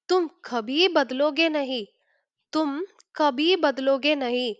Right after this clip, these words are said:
"நீ ஒவ்வொரு வாட்டியும் இப்படி பொய் சொல்லிட்டே தான் இருக்க போற, நீ எப்பவுமே மாற போறது கிடையாது." அப்படின்னு நீ சொ-, நீங்க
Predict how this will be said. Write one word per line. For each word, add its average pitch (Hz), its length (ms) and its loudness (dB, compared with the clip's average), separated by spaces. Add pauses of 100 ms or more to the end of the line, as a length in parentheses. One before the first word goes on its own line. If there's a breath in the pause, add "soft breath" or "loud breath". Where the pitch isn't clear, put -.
(360 soft breath)
"நீ 302 220 0
ஒவ்வொரு 302 400 2
வாட்டியும் 302 220 2
இப்படி 277 220 -4
பொய் 262 300 -2
சொல்லிட்டே 262 320 -2
தான் 269 120 2
இருக்க 247 180 -4
போற, 202 320 -6
நீ 214 240 -4
எப்பவுமே 349 400 0
மாற 277 240 0
போறது 247 260 -4
கிடையாது." 226 560 -2
அப்படின்னு 262 360 -4
நீ 269 120 -2 (120)
சொ-, 202 140 -4
நீங்க 220 240 -2